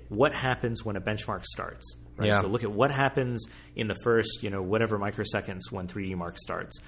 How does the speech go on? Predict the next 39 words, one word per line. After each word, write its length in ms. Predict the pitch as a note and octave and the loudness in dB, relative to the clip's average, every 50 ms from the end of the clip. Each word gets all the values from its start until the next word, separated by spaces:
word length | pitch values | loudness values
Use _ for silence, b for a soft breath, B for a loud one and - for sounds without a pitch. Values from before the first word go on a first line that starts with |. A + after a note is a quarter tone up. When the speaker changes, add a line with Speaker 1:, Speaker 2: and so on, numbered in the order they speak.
| B B - | B B -6
Speaker 1:
When 100 | A#2 G2 | -4 -4
you 60 | F#2 | -2
detect 400 | F#2 - - - - A#2 - - | -4 -4 -2 0 0 0 2 2
that 200 | C3 B2 A#2 - | 0 0 0 0
code, 380 | - A#2 A2+ G2+ G2+ G2+ G2+ - - - | 0 0 2 2 2 0 0 -4 -6 -4
then 160 | - G2 F#2 | -2 -2 -2
you 80 | F#2+ F#2 | -2 -2
do 180 | F#2+ F#2 F2+ | -2 -2 -2
X. 220 | E2 - - - - | -4 -4 -8 -6 -2
Speaker 2:
They 80 | - A2+ | 0 2
have 100 | A2 G#2 | 4 4
other 160 | G#2+ G#2+ A2 G#2 | 4 4 4 4
Speaker 1:
And 80 | F#2+ G#2+ G2 | 2 4 4
Speaker 2:
heuristics. 640 | A#2 A#2+ A2 G#2+ G#2 G#2 G2 G2 - - - - - - - | 6 4 4 4 4 4 2 2 0 -2 -6 -8 -8 -8 -6
Yeah. 160 | F#2+ F#2+ F#2 | -2 4 6
Speaker 1:
yeah, 160 | D#3 C3 G#2 | 6 6 6
and 280 | F#2 - C3+ C3+ A#2+ A2 | 6 4 2 2 4 4
that's 220 | C3 C3 C3 - - - | 4 4 4 2 -2 -4
literally, 520 | A#2 A2+ A#2+ C3 D3 D#3 F3 F3 E3 D3 | -4 0 4 6 8 8 8 6 4 4
that 200 | B2 A#2 G#2+ A2 | 2 2 2 2
is 100 | A2+ G#2+ F#2 F#2+ | 2 0 0 -2
the 80 | A2 G2+ | -2 -2
next 300 | G2+ A#2 C#3 - - - | -2 -2 -2 -2 -4 -2
thing 180 | C3 B2 A#2+ A2 | -2 -2 -2 -2
that 160 | G#2+ G2 G2+ | -2 -2 0
will 100 | G#2 G#2 | 0 0
happen 500 | - - G#2 G2 F2+ - G#2 F#2+ F#2 F#2 B B B B | 0 0 -2 -4 -2 -2 -4 -4 -4 -6 B B B B
if 160 | - F3 F3+ F3+ F3+ - - | 6 6 6 6 4 0 -2
it's 220 | D#3 C#3 C#3 - | 0 0 0 2
not 220 | B2+ B2 A#2+ B2+ B2 | 2 2 2 2 2
even 200 | A2+ A2 G#2 G2 | 0 0 -2 0
happening 340 | F#2 G#2 G#2 G2 - G2+ F2+ | 0 0 0 0 0 -4 -4
today, 320 | - - F2+ F2 - - A#2 | -4 -6 -6 -8 -8 -8 -6
right? 280 | A2 F2+ F2+ F#2+ G#2 F2 | -2 0 0 0 0 0
Like, 160 | G2+ F#2+ - | -2 -4 -4
so 160 | - - A#2+ A2+ | -2 -2 2 4
that's 240 | A#2 B2+ B2+ - - - | 4 4 4 2 0 2
the, 240 | B2+ A2 G#2 G2 B B B B B B B B | 2 2 2 0 B B B B B B B B
uh, 460 | - G#2 F#2+ F2+ F2+ F2+ F#2 F#2+ - | -2 0 2 2 2 0 -2 -4 -6